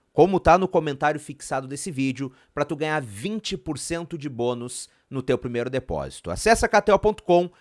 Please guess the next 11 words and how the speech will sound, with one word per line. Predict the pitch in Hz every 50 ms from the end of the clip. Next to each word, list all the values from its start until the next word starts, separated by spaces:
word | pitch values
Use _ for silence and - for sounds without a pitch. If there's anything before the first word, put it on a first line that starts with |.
| _ _ _
cria | _ 240 247 226 220
tua | - 196 -
conta | - 185 175 175 185 170
com | - 175
o |
cupom | 156 165 - 214 220 208
Lennon | 170 135 135 131 135 139 135 - _ _ _ -
e | -
aproveita | 180 180 - - 139 117 101 113 113 117 - 123
essa | 113 - - - 104
barbada. | 92 85 73 78 - 151 160 120 80 85 76 69 67 62 - -